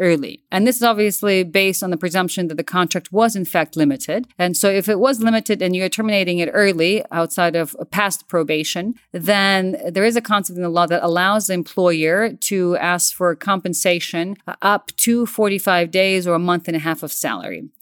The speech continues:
However, what's very important to highlight is that this is, um, this remedy is in fact compensation to the employer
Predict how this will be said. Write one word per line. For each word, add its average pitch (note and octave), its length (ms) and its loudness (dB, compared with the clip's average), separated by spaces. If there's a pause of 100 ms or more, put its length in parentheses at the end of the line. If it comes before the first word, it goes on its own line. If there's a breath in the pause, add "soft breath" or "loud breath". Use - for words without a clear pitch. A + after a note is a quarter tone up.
(280 loud breath)
However, A3 520 2
what's E3+ 300 -4
very A3 280 2
important G#3 460 0
to F#3 80 -4
highlight D#3 640 0
is D#3+ 240 -2
that D#3 180 -2
this G#3+ 240 0
is, G#3 400 2
um, F3+ 320 0
this F#3 320 -4
remedy F#3+ 560 2
is D#3+ 140 -4
in E3+ 80 0
fact - 320 -2
compensation F#3+ 1080 0
to F3+ 140 -4
the E3 120 -2
employer D#3+ 720 2